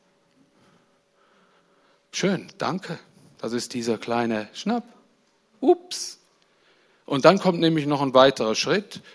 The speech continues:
Bin ich parat, das dann in Liebe umzuwandeln? Meistens ist das so, durch Einsicht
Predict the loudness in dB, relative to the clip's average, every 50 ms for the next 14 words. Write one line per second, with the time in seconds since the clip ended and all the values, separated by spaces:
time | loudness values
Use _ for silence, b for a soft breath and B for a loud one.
0 | B B -12 -6 -2 -2 0 -2 -2 -4 -4 -2 0 2 4 2 2 2 0 -2
1 | -4 -4 -4 -4 -6 -6 -6 -6 -6 -2 -2 0 0 0 0 -2 -2 -4 -6 -6
2 | -6 -4 -4 -4 -4 -4 -4 -6 -6 -6 B B B B B 2 2 2 2 0
3 | -4 -6 -6 -6 -6 -4 -4 -4 -4 -2 -2 -2 -2 -2 -2 -6 -6 -8 -8 -6
4 | -4 -2 -2 -2 -4 -4 -6 -6 -8 -10 -10 -14 -18 -18 -20 -20